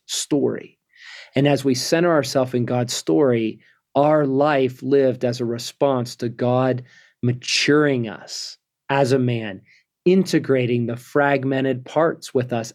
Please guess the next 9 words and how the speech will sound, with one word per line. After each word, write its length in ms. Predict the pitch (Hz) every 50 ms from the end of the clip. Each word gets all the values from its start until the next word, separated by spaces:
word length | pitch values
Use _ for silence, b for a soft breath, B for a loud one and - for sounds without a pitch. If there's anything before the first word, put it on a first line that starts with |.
| -
as 200 | 135 135 135 120
a 60 | 139
man, 400 | 135 135 131 131 127 123 117 117 - -
initiating 1300 | 139 139 135 135 143 151 165 190 196 - - - 190 175 160 139 127 120 113 117 117 117 113 113 113 b b b b b b b
the 160 | - 151 156 151
immature 720 | - 165 156 165 170 175 160 165 - - - 170 160 156 147
parts 400 | - - - 139 135 131 131 -
of 140 | 135 123 127
us 300 | 120 120 117 123 -